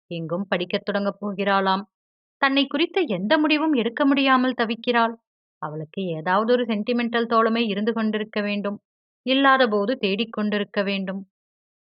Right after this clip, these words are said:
ஜீசஸ் லைனிலிருந்து ட்ரம்பட் இசைக்கு மொழிகேட்டது. கௌதமன் திகைத்து நின்றான். "யாரது? இப்படி ஏதாவது சோகராகம் இசைத்துக் கொண்டிருக்கிறான் அடிக்கடி?" நிர்மலா பாதிப்பை காட்டிக்கொள்ளாமல் பேசினாள்.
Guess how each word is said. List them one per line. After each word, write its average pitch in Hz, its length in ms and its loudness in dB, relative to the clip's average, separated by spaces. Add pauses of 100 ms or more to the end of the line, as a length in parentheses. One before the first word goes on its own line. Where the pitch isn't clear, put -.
(540)
ஜீசஸ் 226 460 -6
லைனிலிருந்து 175 580 -4 (100)
ட்ரம்பட் 185 420 -8
இசைக்கு 170 680 -8
மொழிகேட்டது. 170 640 -10 (1300)
கௌதமன் 165 460 -6
திகைத்து 175 380 -10
நின்றான். 170 500 -10 (460)
"யாரது? 254 420 0 (220)
இப்படி - 320 -6
ஏதாவது 254 500 4
சோகராகம் 240 560 2
இசைத்துக் 226 380 -4
கொண்டிருக்கிறான் 226 640 0
அடிக்கடி?" 214 520 -4 (680)
நிர்மலா 170 400 -2
பாதிப்பை 156 480 -8
காட்டிக்கொள்ளாமல் 170 920 -4
பேசினாள். 175 520 -10